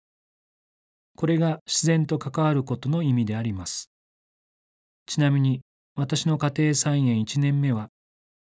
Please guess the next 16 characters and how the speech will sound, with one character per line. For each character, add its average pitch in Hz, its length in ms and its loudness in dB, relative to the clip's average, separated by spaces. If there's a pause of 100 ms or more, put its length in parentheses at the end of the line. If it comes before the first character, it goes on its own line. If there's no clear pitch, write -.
(140)
ホ 156 140 6
ー - 20 6
ム 160 140 4
セ 165 180 2
ン 151 80 2
タ 135 160 0
ー 127 40 0
で 123 100 0
腐 156 180 0
葉 170 220 4
土 147 120 4
を 120 60 0
購 139 240 0
入 135 160 4
し 131 100 -2
て 131 260 -4